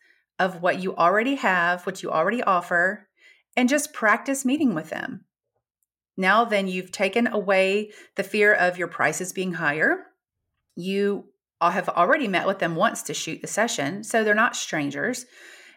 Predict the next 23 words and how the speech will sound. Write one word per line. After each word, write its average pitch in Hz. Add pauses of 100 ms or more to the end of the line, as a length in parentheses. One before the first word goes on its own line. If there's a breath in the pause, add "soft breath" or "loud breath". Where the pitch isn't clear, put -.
(160 loud breath)
And 220
the 220
only 240
difference 269
is 208 (100)
you 202
now 220
get 208
to 226
see 226
their 208
reaction 214
whenever, 214 (380)
when 202
you 208
present 208
their 190
photos 285
to -
them. - (640 loud breath)
And 202
this 240
is 262